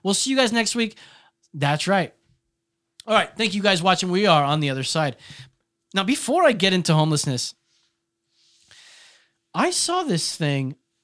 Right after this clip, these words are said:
on YouTube, and I've seen it several times. It's the Pepsi, uh, Coke challenge, where people like me, who, you know, you've drinking Coke, you've drank Coke, you drink Pepsi, you know the difference.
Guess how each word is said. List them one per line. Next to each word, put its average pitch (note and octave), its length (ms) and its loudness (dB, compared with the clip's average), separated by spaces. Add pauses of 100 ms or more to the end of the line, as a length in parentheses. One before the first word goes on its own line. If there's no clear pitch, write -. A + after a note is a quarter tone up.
(1900)
on D#3 300 -2
YouTube, C#3+ 520 -4
and D#3+ 100 -2
I've F#3 80 -2
seen A#3+ 240 -4
it - 120 -12
several F3 260 -6
times. A#2+ 300 -10
It's D#3+ 180 -12
the D#3 100 -8
Pepsi, C#3 840 -10 (100)
uh, B2 240 -12
Coke G3+ 260 -10
challenge, G#2+ 540 -16 (400)
where F3+ 120 -4
people E4+ 500 -2
like C#4+ 200 2
me, C4 240 0
who, A3 160 -2 (280)
you E4+ 180 -12
know, F#3 440 0
you've B3 220 -4
drinking G#3 440 -2
Coke, F3+ 400 2
you've G#3 220 -4
drank A#3 300 -2
Coke, G#3 300 2
you F#3+ 80 0
drink F3+ 280 -2
Pepsi, D#3+ 300 -4
you D#3+ 60 0
know D3+ 240 0
the D#3 120 -6
difference. A2+ 540 -10